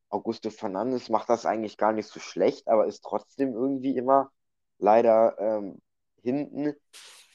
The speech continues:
Aber gut, Augusto Fernandes, das ist auch, der macht das gut. Der,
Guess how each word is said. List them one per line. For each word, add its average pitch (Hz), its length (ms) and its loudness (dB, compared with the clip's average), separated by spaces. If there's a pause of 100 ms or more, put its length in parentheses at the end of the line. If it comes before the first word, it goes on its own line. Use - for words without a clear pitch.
(720)
Aber 90 240 2
gut, 87 160 -2
Augusto 98 360 0
Fernandes, 92 440 -2
das 82 160 -6
ist - 180 -6
auch, - 320 0 (460)
der 92 80 4
macht 95 200 2
das - 200 -4
gut. 196 260 -2 (840)
Der, 98 260 4